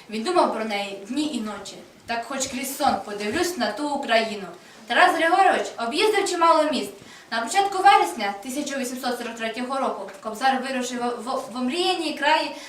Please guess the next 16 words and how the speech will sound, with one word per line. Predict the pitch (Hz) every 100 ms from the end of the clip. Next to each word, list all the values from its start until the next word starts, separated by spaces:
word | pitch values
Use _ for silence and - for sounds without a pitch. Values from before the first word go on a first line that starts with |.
| -
запорозького | 233 240 311 349 339 311 269
козацтва. | 269 240 202 - - - - -
Поштовий | 233 - 349 349
шлях | 349 381 392
проходив | 240 240 285 254 254
на, | 247 240 - - - - - -
по |
Надніпровському | 262 262 262 254 403 403 359 330 311 - -
при-, | - 294
правобережжю | - 285 285 277 269 254 214 214 208
через | 247 220 214
Верхній | 262 330 294
Дніпровськ, | 220 214 220 240 240 - -
Романкове, | - - 233 233 226 226 208 196 - - - - - _ -
Карнаухівські | 240 269 349 339 - - 277
хутори. | 262 254 233 226 -